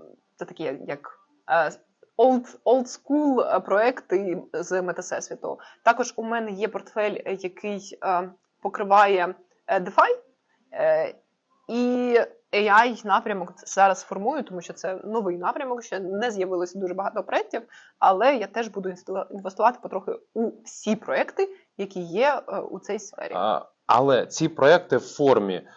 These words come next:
Speaker 2: а, в формі саме залучення інвестицій, вони токенізовані, тобто можна придбати токен, він торгується на біржі або якимось іншим ч-,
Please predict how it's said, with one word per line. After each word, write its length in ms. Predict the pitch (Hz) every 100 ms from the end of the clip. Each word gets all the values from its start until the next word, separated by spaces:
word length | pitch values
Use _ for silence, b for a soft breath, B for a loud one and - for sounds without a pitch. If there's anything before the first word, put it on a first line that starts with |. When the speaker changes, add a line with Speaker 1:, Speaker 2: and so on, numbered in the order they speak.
| b
Speaker 2:
а, 800 | - 101 98 95 92 90 90 85
в 340 | 82 - 113
формі 400 | 107 147 135 127
саме 280 | 107 131 110
залучення 420 | 110 135 131 120
інвестицій, 540 | 110 110 110 107 - 92
вони 220 | 127 147
токенізовані, 720 | 139 170 160 131 117 104 104
тобто 240 | 101 107 110
можна 300 | 135 135 131
придбати 480 | 123 107 120 120
токен, 360 | 110 127 120 110
він 120 | 117
торгується 440 | 117 113 117 113 107
на 100 | 110
біржі 340 | 117 123 110
або 260 | 101 101 117
якимось 340 | 110 110 -
іншим 280 | 101 - 117
ч-, 160 | -